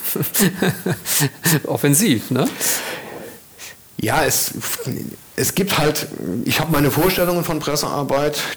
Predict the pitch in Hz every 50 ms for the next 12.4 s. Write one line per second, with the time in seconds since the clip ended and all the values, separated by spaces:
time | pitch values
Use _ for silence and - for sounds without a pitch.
0 | - - 123 113 110 107 98 - - - - - - - - - - - 113 107
1 | 101 98 95 92 101 98 - - - 135 - - - - 135 131 127 123 - -
2 | 123 120 - - 95 101 - - 107 101 - - 107 110 117 120 127 123 - -
3 | - 110 110 107 - - - - - - - - - - 57 53 - - 53 -
4 | - - - - - - - - - - - 107 107 113 110 117 131 - - 117
5 | 107 - 101 92 98 117 127 - - 143 139 - - 117 117 127 127 123 123 120
6 | 127 127 123 135 131 127 131 - - - - - - - - - - - - -
7 | - - - - - - - - - - - - - - 101 101 101 101 92 101
8 | 95 - - 113 117 - - 127 127 123 - 120 - - 113 101 95 90 87 -
9 | 98 - 135 135 - - 143 135 131 131 135 143 139 127 135 - - 131 135 135
10 | - - 123 131 131 127 127 127 139 147 - - - - - - - - - -
11 | - - - - - - - - - - - - - - 110 104 104 104 104 101
12 | 101 101 101 98 98 98 -